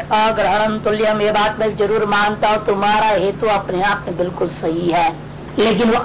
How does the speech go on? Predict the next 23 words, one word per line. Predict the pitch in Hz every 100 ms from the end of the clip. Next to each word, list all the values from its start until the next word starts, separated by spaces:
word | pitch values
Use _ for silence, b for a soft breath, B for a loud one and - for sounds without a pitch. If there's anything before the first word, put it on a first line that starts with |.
| -
अधूरा | 185 175 220
है। | 240 - - - - - - - - - -
उपाधि | 180 254 277
क्या | 311
करता | 320 320 320
है? | 240 - - - -
हेतु | 233 269
के | 254
स्वरूप | 254 247
को | 294
पूर्णता | 302 285 269 254
लाता | 233 226
है, | 151 - - - - -
हेतु | - 180 - 254
को | 262 311 - - - - - - - -
पूर्णता | 285 320 311 285
लाता | 220
है। | -
जैसे | 220 233 269
वन्नी, | 269 285 294 180 - - - - -
आपने | 160 180 247
कहा | 262 269
जैसे | 226 208